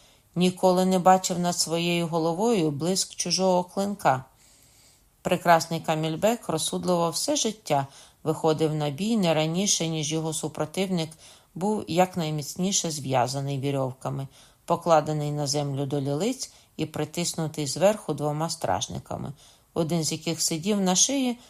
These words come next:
а другий на ногах. «Ну що там у тебе ще?» запитав повелитель, гучно позіхнувши. Було пізно, у набряклих повіках він відчував тяжкість,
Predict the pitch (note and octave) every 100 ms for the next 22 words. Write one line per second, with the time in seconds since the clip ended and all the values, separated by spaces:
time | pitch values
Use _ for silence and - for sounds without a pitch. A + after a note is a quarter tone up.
0 | _ - G#3 A#3+ A3 A3 F3 D#3 D3 B2+
1 | G#2+ - _ _ _ _ - _ _ _
2 | _ _ _ _ _ _ _ _ _ _
3 | _ - E3+ F#3 - G3 F#3+ C#3+ B2+ A#2+
4 | C3+ C#3 C3+ - C3+ C3 _ _ _ _
5 | _ _ - - C3 B2+ C3+ C3 C3 C3+
6 | C3 C3+ F#3+ - F3 E3+ _ _ _ D3+
7 | D#3 D#3+ - D3 - C#3 C#3 - B2 A#2+
8 | - - C#3 _ _ _ _ - C#3 C#3
9 | C3 F3 G#3 G#3 G3 F#3 _ _ _ -
10 | D3+ D3+ C#3 G3+ A3+ A3 G3 - D#3 E3
11 | F3 E3 D#3+ D3 C#3+ C#3 - C3 C#3+ D3+
12 | - A2+ A2 - - - -